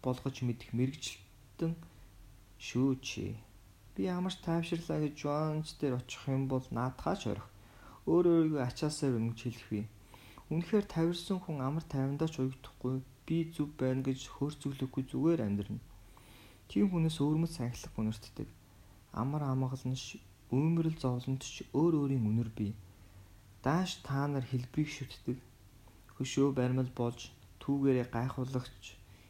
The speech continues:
нэг нэг сентид зааж хүндлэхээс биш. Наадас суугаа хүүхдийн цайлган цагаан инээд налгар амгалан гүл ойших. Түн шиг Жонзын байгаль дуулсан амгалан гүл мэдрэх.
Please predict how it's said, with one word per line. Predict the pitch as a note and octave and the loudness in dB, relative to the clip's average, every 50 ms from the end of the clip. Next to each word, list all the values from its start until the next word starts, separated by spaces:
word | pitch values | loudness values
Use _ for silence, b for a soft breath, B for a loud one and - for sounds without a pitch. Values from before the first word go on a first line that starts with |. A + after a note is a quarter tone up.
| B B - | B B 0
нэг | A#2 A#2+ B2 B2+ | 0 2 2 2
нэг | B2 B2 - | 2 0 -2
сентид | - - - - - C3 C3 C3 - - C#3 C#3 C#3 - - - - - - | -6 -10 -6 -2 0 0 0 0 0 4 4 4 4 2 -4 -16 -20 -16 -8
зааж | - C3 C3 C3 C3 - | -4 -2 -2 -2 -2 -2
хүндлэхээс | - B2+ B2+ B2+ - - - B2+ B2+ - - - | -2 -2 -2 -2 -4 -4 -2 -2 -2 -4 -6 -10
биш. | B2 - - - B B B B B B B B B B B B - - - - - - - - - - - A#2+ | -8 -10 -10 -12 B B B B B B B B B B B B -20 -20 -20 -20 -20 -20 -20 -20 -20 -10 -4 0
Наадас | B2+ D3 E3 F3 - F3 D#3+ - | 2 2 2 2 2 -2 -2 -2
суугаа | - D3 C3+ C#3 C3+ | -2 -2 0 -2 -2
хүүхдийн | - - C#3 C3+ - - C#3 C3 C3 C3 | 0 -2 -2 -2 -2 -2 0 0 0 -2
цайлган | - - C#3 C#3+ D#3 D#3+ E3 E3 D#3+ | -2 -2 0 0 0 0 0 0 0
цагаан | D#3 - C3+ B2 B2+ B2+ B2+ A#2+ | 0 -2 -2 -2 0 0 0 2
инээд | A#2 A2+ A#2 A#2 A#2 A#2 A#2+ - - B B B B B B B | 2 2 2 2 2 0 0 -4 -8 B B B B B B B
налгар | A2 A#2+ B2 B2 - F3+ F3 D#3 | 0 2 2 2 0 0 0 0
амгалан | C3+ C3 B2+ B2 B2 - - A#2 | 2 2 0 -2 -2 -2 -2 -2
гүл | A2 G#2+ A2 A2 G#2+ G2+ G2+ | 0 0 -2 -2 -2 -4 -6
ойших. | A2+ - - - C3 - - - - | -6 -6 -8 -10 -12 -12 -14 -16 -16
Түн | - - F3 F3 | -8 -4 -4 -4
шиг | E3+ - F3 D#3+ - - | -4 -4 -8 -8 -6 -4
Жонзын | C#3+ C#3+ D#3+ E3+ F3 E3+ - E3+ D3+ C3 | -2 0 2 2 0 0 0 0 0 2
байгаль | C3+ C3+ C#3+ D3 D3+ D#3 D3+ - | 2 2 0 0 -2 -4 -4 -4
дуулсан | A#2+ B2 B2+ - - - A#2 G#2 | -4 -4 -4 -6 -6 -4 -2 -2
амгалан | G2+ A2 A#2+ B2 - - - D3+ C#3+ | -2 -2 -4 -4 -6 -6 -6 -4 -2
гүл | B2 A2+ G#2 - G2+ | -2 -2 -2 -2 -4
мэдрэх. | F#2+ - - - B2+ B2+ | -6 -6 -6 -10 -12 -12